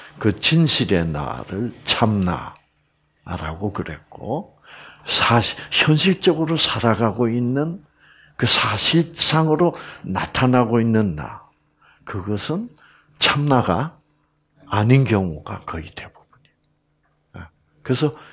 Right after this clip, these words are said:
그런 나를, 어, 거짓 나, 라고 그랬습니다. 어, 석가모니 선생님은,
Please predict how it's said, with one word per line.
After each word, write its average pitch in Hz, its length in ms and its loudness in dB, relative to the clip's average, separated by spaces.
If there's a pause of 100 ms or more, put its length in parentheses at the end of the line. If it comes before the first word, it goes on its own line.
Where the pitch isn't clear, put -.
(120)
그런 123 420 4
나를, 95 640 -4 (380)
어, 76 140 -10 (100)
거짓 - 540 0 (160)
나, - 360 -12 (460)
라고 - 340 -8
그랬습니다. - 720 -16 (680)
어, 85 160 -10
석가모니 107 640 4
선생님은, 90 840 -2